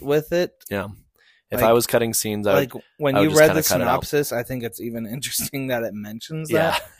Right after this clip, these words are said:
Speaker 2: Yeah.
Speaker 1: Probably just to tell you what time frame it is,
Speaker 2: Yeah.
Speaker 1: because frankly, it has little to do with
Speaker 2: Yeah, it doesn't
Speaker 1: the
Speaker 2: drive
Speaker 1: actual
Speaker 2: the story
Speaker 1: story, like
Speaker 2: barely at all. It, yeah, there's a couple times they, like, are captured because they're wearing
Speaker 1: Right.
Speaker 2: the wrong coat, or,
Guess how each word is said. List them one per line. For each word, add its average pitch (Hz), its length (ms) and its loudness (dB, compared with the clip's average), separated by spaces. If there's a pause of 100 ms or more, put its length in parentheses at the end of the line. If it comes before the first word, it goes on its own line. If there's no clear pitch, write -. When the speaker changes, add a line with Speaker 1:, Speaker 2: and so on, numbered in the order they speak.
(120)
Speaker 2:
Yeah. 151 60 6
Speaker 1:
Probably 175 180 6
just 170 220 -2
to 139 80 -8
tell 139 180 -2
you 135 140 2
what 117 180 -6
time 113 300 -10
frame 160 260 -4
it 170 100 -2
is, 170 220 0
Speaker 2:
Yeah. 101 220 0
Speaker 1:
because 117 120 -4
frankly, 131 640 -6 (580)
it 117 80 -8
has 127 220 -2
little 120 320 -2
to 139 140 -4
do 143 160 4
with 147 100 4
Speaker 2:
Yeah, 104 80 2
it 101 80 0
doesn't 110 220 6
Speaker 1:
the 127 60 2
Speaker 2:
drive 98 120 4
Speaker 1:
actual 95 160 2
Speaker 2:
the 143 60 2
story 92 180 0
Speaker 1:
story, 143 300 6
like 120 140 2
Speaker 2:
barely 92 180 2
at 90 40 -2
all. 87 140 -6 (260)
It, 156 180 0
yeah, 165 280 6
there's 151 220 0
a - 40 0
couple 139 220 2
times 117 300 2
they, 107 80 4
like, 95 260 0
are 104 100 -2
captured 101 540 0
because 101 380 -4
they're 98 160 2
wearing 98 240 2
Speaker 1:
Right. 139 140 4
Speaker 2:
the 107 80 0
wrong 92 200 -6
coat, 92 460 -2
or, 90 460 -4